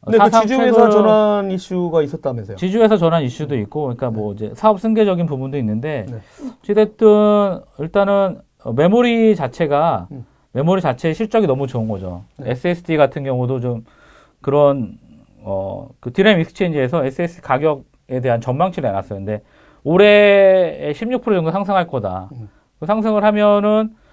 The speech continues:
Speaker 2: 삼성이 거의 오십 프로 이상을 점유하고 있잖아요. 그러니까
Speaker 1: 네.
Speaker 2: 이제 거기에 대한 실질적인 수혜를
Speaker 1: 음.
Speaker 2: 볼 거라고 얘기를 하는 부분이라서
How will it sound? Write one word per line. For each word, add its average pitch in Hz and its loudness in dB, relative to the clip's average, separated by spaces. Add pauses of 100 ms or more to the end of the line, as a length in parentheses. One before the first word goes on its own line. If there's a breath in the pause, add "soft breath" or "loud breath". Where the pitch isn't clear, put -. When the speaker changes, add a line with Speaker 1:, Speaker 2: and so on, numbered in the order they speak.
(140)
Speaker 2:
삼성이 220 -2
거의 165 4
오십 135 -4
프로 175 0
이상을 151 2
점유하고 127 -2
있잖아요. 104 -8
그러니까 123 -8
Speaker 1:
네. 113 -2
Speaker 2:
이제 117 -8 (340 soft breath)
거기에 139 0
대한 127 2
실질적인 180 -4
수혜를 113 0 (100)
Speaker 1:
음. 127 -4
Speaker 2:
볼 113 -8
거라고 120 -2
얘기를 110 -8
하는 147 -6
부분이라서 110 -8